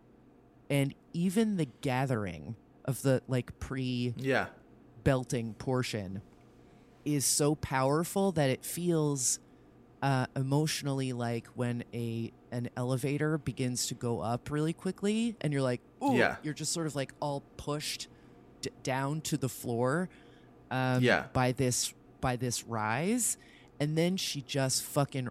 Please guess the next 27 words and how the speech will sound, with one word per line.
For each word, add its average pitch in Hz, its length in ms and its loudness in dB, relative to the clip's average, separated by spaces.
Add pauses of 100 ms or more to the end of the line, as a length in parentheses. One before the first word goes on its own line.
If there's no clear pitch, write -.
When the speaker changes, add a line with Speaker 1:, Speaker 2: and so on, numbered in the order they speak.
Speaker 1:
rips 131 580 -2
it 139 200 2
open, 117 640 0
and 123 120 -4
it's - 380 -2 (220)
amazing. 185 500 0
It's - 220 -4
Speaker 2:
Yeah. - 100 -2
Speaker 1:
really 254 220 2
something, 170 640 0 (1000)
um, 151 460 4 (560)
to 156 200 2 (100)
watch, 160 640 -4 (400)
but 214 140 4
then 240 180 4
you 233 120 2
don't 240 180 2
even 202 200 -2
have 214 460 -4
to 190 80 0
watch 170 400 0
it. 104 180 -2
Like, 143 220 0 (240)
watching 123 680 -2
it 240 400 -4 (1040)
was 156 540 4 (240)
i-, - 60 -12